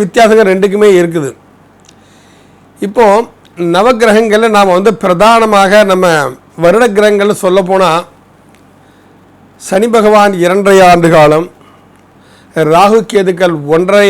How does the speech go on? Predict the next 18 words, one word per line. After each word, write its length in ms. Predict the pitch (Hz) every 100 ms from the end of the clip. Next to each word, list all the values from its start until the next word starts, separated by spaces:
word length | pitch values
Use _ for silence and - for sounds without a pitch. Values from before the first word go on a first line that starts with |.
| 180
ஆண்டு 180 | 170 170
காலம், 280 | 156 147 185 190
பதினெட்டு 360 | 175 170 151 147
மாதம், 260 | 147 170 220 - _ _ _ _ _ _ _ -
பிரகஸ்பதி 560 | 185 214 - 226 208 196 156
குரு 180 | 180 220 214
என்று 160 | 185 175
சொல்லக்கூடியவர், 760 | 170 175 165 165 151 147 165 190 - _ _ _ _ _ _ _ _ _ _ _ _ _ _ _ -
தேவகுரு 580 | 151 180 208 208 185 196 185
என்று, 180 | 175 165 139 123
பொன்னன் 360 | 180 202 214 202 180
என்றும் 280 | 165 175 156 135 -
பல 100 | 175 175 151 117 - _ _ _ _ _ _ _ _ _ _ _ _ _ _ _ _ -
பெயர்களினால் 540 | 180 208 196 196 190 170
அழைக்கப்படக்கூடிய 760 | 175 175 190 170 165 160 165 165 156
இந்த 100 | 147 147
குரு 160 | 165 196 202 - _ _ _ _ - 165
ஒரு 120 | 185